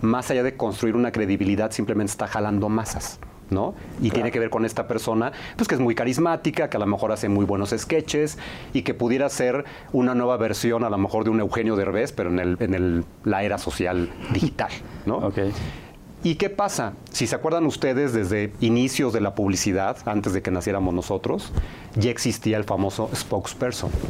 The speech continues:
Speaker 3: Ujú.
Speaker 1: ya existía ese embajador de marca al que las compañías o las marcas le pagaban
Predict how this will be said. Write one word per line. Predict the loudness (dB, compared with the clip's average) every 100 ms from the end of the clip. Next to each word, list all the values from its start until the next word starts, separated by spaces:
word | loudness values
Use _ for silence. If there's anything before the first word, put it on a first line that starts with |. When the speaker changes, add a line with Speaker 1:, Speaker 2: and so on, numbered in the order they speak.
| -2 0
Speaker 3:
Ujú. | 2
Speaker 1:
ya | 2
existía | 2 0 0 0
ese | 2
embajador | 2 2 0 0 0
de | 2
marca | 2 0 -2 -4 -4 -6 -6 -4
al | -2 -2
que | 0
las | -2 -2
compañías | -2 0 2 2 2 2
o | 0
las | 2
marcas | 0 0 -2 -2 0
le | 0 2
pagaban | 0 0 2 2 0 -2